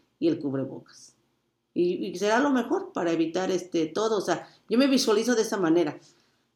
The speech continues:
Y con las reuniones, pues igual las hemos empezado a tener, este, con los que decimos, bueno, un poco más de cuidado para evitar los contagios y teniéndolos. Entonces creo yo que así va a ser de esa manera y,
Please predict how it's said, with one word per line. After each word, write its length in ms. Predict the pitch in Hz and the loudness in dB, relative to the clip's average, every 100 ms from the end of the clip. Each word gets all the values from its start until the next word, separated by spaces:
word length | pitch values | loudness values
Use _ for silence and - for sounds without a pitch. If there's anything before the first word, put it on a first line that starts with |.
| - | -6
Y 180 | 190 | -4
con 600 | 190 196 185 180 175 - | 0 4 6 6 4 2
las 180 | 185 180 | 2 4
reuniones, 540 | 202 208 233 262 311 - | 4 4 4 4 2 0
pues 400 | - 180 - 180 | -6 -6 -2 4
igual 360 | 165 170 190 | 4 6 2
las 160 | 208 175 | 2 0
hemos 220 | 185 190 | 0 0
empezado 640 | 185 175 160 - 165 180 | 0 0 0 -2 0 2
a 160 | 170 156 | 0 0
tener, 420 | 165 156 160 165 165 | 2 2 2 -2 -4
este, 440 | 156 131 - 147 139 | -4 -6 -8 -8 -2
con 180 | 165 170 | 2 2
los 240 | 165 165 | 2 -2
que 360 | - 160 151 151 | 2 4 4 2
decimos, 400 | 156 202 196 175 | 0 0 0 0
bueno, 460 | 185 175 151 139 - _ - | 0 0 0 -4 -10 _ -16
un 160 | - 160 | -10 -4
poco 220 | 170 175 | -2 0
más 180 | 170 160 | 0 0
de 120 | 160 | 2
cuidado 520 | 175 214 214 214 - _ _ _ _ | 4 4 2 -2 -8 _ _ _ _
para 420 | 156 151 143 135 | -2 0 0 0
evitar 460 | 139 147 151 131 160 | 0 0 0 -2 0
los 140 | 170 | 0
contagios 680 | 175 180 175 220 202 226 - - | 0 -2 0 -2 -2 -8 -8 -10
y 100 | 156 | -4
teniéndolos. 580 | 170 196 320 311 170 | 0 0 0 -2 -2
Entonces 460 | 160 151 156 165 - | -2 -2 -2 -4 -4
creo 160 | 170 170 | 0 2
yo 220 | 170 165 | 2 2
que 80 | 175 | -2
así 420 | - 165 165 - _ _ _ 170 | -2 0 -2 -6 _ _ _ -2
va 60 | 170 | 0
a 40 | |
ser 140 | 175 | 2
de 60 | 170 | 2
esa 160 | 175 180 | 2 2
manera 440 | 180 180 180 170 | 4 2 2 0
y, 540 | 180 147 143 143 143 | 0 2 2 0 -4